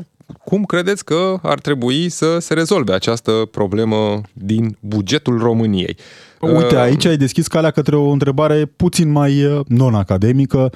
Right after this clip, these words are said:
Speaker 2: Cum credeți că trebuie astupată gaura guvernului?
Speaker 1: Cu beton. <laughs> În beton pe ea, măcar nu mai iese nimic de acolo, nici aer să nu mai intre. Da, ne-a scris cineva, uite, bună ziua,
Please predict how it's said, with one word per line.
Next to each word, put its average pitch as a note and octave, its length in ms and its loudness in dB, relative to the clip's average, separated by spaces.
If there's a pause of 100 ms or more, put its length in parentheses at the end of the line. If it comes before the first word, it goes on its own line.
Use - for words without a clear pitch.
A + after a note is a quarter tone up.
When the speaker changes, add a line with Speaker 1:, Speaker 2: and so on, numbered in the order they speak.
(400)
Speaker 2:
Cum C#4 220 2
credeți G#3+ 500 2
că F3 160 0
trebuie E3 320 2
astupată E3 640 0
gaura D3+ 340 2
guvernului? G2 720 0 (1080)
Speaker 1:
Cu - 120 -10
beton. F#2+ 500 -2 (360)
<laughs> - 420 -6
În G#2 180 -4
beton G#2 400 -2
pe F#2 140 -6
ea, F#2 80 -4
măcar F2+ 300 -8
nu F2+ 280 -6
mai F#2 120 -6
iese F#2+ 200 -8
nimic F#2 220 -6
de F2+ 80 -12
acolo, F#2+ 240 -8
nici F#2+ 220 -8
aer F#2+ 180 -4
să - 120 -16
nu F#2 80 -10
mai F#2+ 100 -10
intre. - 200 -14 (480)
Da, B2 160 0
ne-a D3+ 100 2
scris G3+ 200 -2
cineva, F3 220 0
uite, D#3+ 160 0
bună C#3 180 0
ziua, D3+ 360 -2